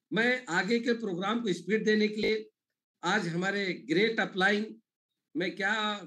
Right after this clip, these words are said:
कहूँ उनके बारे में, उनकी दूरदृष्टि, नजर, खबर,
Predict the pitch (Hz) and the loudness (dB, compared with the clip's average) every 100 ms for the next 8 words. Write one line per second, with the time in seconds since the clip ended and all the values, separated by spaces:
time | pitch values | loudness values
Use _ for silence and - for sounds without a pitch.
0 | - 196 208 185 208 175 180 196 196 196 | -4 -2 0 0 0 2 2 2 0 -4
1 | 196 _ _ _ 151 170 190 170 170 190 | -8 _ _ _ -4 0 0 2 2 2
2 | 180 175 - 196 175 175 185 190 180 175 | -2 -4 -2 0 2 2 2 0 0 -4
3 | 165 185 190 170 | -2 -2 -2 -4